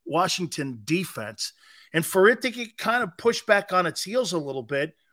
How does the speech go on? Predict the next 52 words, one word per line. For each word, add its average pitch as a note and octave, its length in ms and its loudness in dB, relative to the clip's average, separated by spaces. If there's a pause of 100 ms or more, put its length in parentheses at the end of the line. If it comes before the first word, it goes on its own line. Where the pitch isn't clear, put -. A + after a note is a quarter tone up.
(420)
again, C4 240 2
if F#3+ 160 0
I G3 160 6
was, F3 600 6 (440)
i-, G3+ 160 4
if G3+ 140 0
I G#3 100 8
was C4 160 0
Ron G3+ 220 8
Rivera E3+ 400 4
and F3 100 2
I E3+ 60 0
was F#3+ 140 -2
Jack F3 260 0
Del E3 160 4
Rio, F#3 300 2
I E3+ 120 4
would C4 220 -4
be G3 140 -2
a G#3 60 0
little F3+ 220 -2
bit F3+ 260 -4
concerned A3+ 460 -4
with D3 160 -6
that D3 260 0
because E3+ 420 0 (480)
we've A#3+ 240 0
put C4 200 8
a A3 40 10
lot F#3+ 300 4
of F#3 80 12
equity F3+ 460 4
over C#3+ 260 -2
on C3 140 -2
that D3 220 -4
side E3+ 260 0
of D3 60 -12
the C#3 80 -8
ball. F3 300 -2
Have D#3 160 -2
you A3 100 -6
been G#3+ 200 -6
surprised F3+ 540 -2
with G3+ 120 -10
the E3 100 -6
way F3 180 2
they F3 120 0
got D#3+ 180 -2
pushed F3 260 -8
around D#3+ 240 -2
by C#3+ 120 -2
Buffalo? G3 540 -6